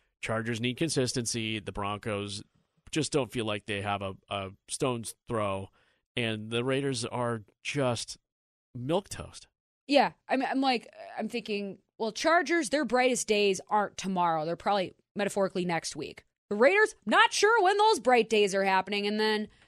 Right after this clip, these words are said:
Speaker 2: the, uh, the Chiefs, they're still in the tanning bed. Not sure how long they're gonna be able to s-, chill in there. It's probably not the healthiest 'cause eventually that's gonna have to come back around and you're gonna have to suck. And guess what? Patrick Mahomes will still be there. And then it's
Speaker 1: Right.
Speaker 2: not gonna be very fun to be number fifteen anymore.
Speaker 1: No, they
Speaker 2: But
Speaker 1: can make sure that the Raiders don't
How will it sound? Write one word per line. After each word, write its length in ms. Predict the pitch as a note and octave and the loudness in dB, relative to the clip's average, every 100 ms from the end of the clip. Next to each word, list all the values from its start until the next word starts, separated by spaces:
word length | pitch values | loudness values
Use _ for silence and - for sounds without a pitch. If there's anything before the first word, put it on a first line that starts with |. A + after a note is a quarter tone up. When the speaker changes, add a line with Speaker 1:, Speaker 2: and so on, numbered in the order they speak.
| _ - | _ -8
Speaker 2:
the, 300 | G#3+ G#3+ G#3 | -4 0 2
uh, 160 | G3+ F#3+ | 4 2
the 80 | F#3+ | 0
Chiefs, 520 | - D#4+ F4+ - - | 2 2 2 -2 -6
they're 120 | - | -6
still 200 | C4 D#4+ | -2 0
in 60 | D#4+ | 0
the 60 | C#4+ | 0
tanning 320 | A#3+ G3+ F3+ | 0 0 -2
bed. 220 | A#2+ - _ _ | -6 -8 _ _
Not 180 | A#3 B3 | -2 0
sure 180 | - C4 | 0 2
how 120 | B3 | 2
long 200 | A#3+ A#3 | 2 2
they're 100 | A3+ | 0
gonna 60 | A3 | 0
be 40 | |
able 160 | G#3 G3+ | 0 -2
to 60 | |
s-, 180 | F#3+ - | -4 -6
chill 260 | - G#3 F#3 | -2 0 0
in 100 | D#3+ | -2
there. 260 | D3 D#3+ _ _ | -6 -10 _ _
It's 60 | - | -2
probably 200 | F#3+ G#3+ | 2 2
not 120 | G#3+ | 2
the 60 | G#3+ | 2
healthiest 680 | F#3+ A3 A3 F#3 D#3 F3 | 4 4 4 0 0 -2
'cause 240 | - E3 - _ _ _ _ | -4 -6 -6 _ _ _ _
eventually 280 | G3 G#3+ A3 | 2 2 2
that's 100 | F#3 | -2
gonna 140 | - F3+ | -2 -2
have 100 | F3 | -2
to 80 | |
come 240 | E3+ F3+ E3 | -2 -2 0
back 240 | D#3+ D#3+ | 0 -2
around 400 | E3 D3+ D3+ D#3 | -2 -2 0 -2
and 100 | D#3+ | -4
you're 80 | D3+ | -6
gonna 80 | D#3 | -4
have 80 | D3+ | -6
to 80 | C#3+ | -6
suck. 320 | - E3+ D#3+ | -4 -4 -6
And 80 | D3 | -6
guess 160 | D#3 - | -8 -6
what? 160 | D3+ | -8
Patrick 260 | D#3+ D3+ D#3 | -8 -10 -10
Mahomes 180 | D#3+ C3+ | -12 -12
will 60 | |
still 160 | - D3+ | -10 -6
be 160 | D#3+ | -4
there. 140 | D#3+ C3+ | -4 -4
And 100 | C#3+ | -4
then 100 | D3+ | -4
it's 100 | C#3 | -2
Speaker 1:
Right. 100 | E3+ | -4
Speaker 2:
not 40 | |
gonna 80 | D#3 | -6
be 20 | |
very 180 | D#3 D3 | -6 -6
fun 220 | C#3+ E3 | -6 -8
to 80 | D#3+ | -6
be 100 | D#3 | -8
number 180 | D3+ C#3+ | -8 -8
fifteen 360 | D#3+ - E3 | -10 -8 -8
anymore. 400 | C3 G#2+ D3 D3+ A#2+ | -8 -8 -6 -6 -2
Speaker 1:
No, 140 | G2+ | 0
they 80 | G#2+ | 0
Speaker 2:
But 60 | |
Speaker 1:
can 120 | A#2 A2 | -2 -2
make 160 | G#2+ | -4
sure 140 | A2 A2 | -4 -6
that 140 | G#2 | -6
the 60 | G2+ | -6
Raiders 360 | G#2 G#2 G2+ | -6 -6 -8
don't 280 | G2 A2 - | -6 -6 -6